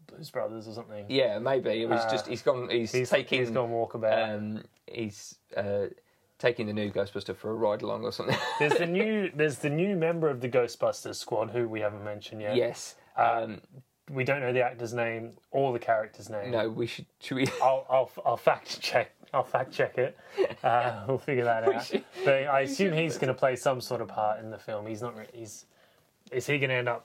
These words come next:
Speaker 1: He might end up with one of the Zapper guns.
Speaker 2: He does. I
Speaker 1: shooting
Speaker 2: mean,
Speaker 1: them.
Speaker 2: he's, yeah, he's again an action-oriented character.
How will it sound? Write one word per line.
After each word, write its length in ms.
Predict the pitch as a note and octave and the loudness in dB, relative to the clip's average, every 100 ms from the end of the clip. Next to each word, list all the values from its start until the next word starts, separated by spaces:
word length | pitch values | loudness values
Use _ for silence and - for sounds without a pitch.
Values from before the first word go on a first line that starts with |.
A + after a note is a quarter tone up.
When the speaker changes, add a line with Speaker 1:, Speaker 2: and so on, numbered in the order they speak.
| - | -6
Speaker 1:
He 120 | C#3 | 0
might 220 | C3+ B2+ | 2 2
end 100 | A2+ | 0
up 180 | A2 - | -4 -6
with 160 | B2+ A2 | -4 -2
one 160 | A2+ | 0
of 80 | A2 | 0
the 60 | G#2+ | 0
Zapper 360 | A#2 A2 C#3 | -2 -2 -2
guns. 440 | B2 B2 C3 B2 - | -4 -4 -6 -10 -8
Speaker 2:
He 140 | B2 C#3 | -4 0
does. 260 | F3+ F3 | 2 2
I 60 | - | 0
Speaker 1:
shooting 80 | D3 | 0
Speaker 2:
mean, 80 | C#3 | 0
Speaker 1:
them. 80 | D#3 | 0
Speaker 2:
he's, 180 | D3+ - | -2 0
yeah, 160 | C#3 A#2+ | 2 2
he's 240 | C#3+ C#3 | 0 -2
again 320 | A2+ C3 B2 | -2 0 0
an 100 | A2+ | -2
action-oriented 1160 | A2+ - - A#2 G#2 G2+ G#2+ A2+ A2 G#2+ G#2 - | -4 -6 -4 -4 -4 -8 0 0 0 -2 -10 -4
character. 500 | G2+ G#2 - G2 | -2 -2 -2 -4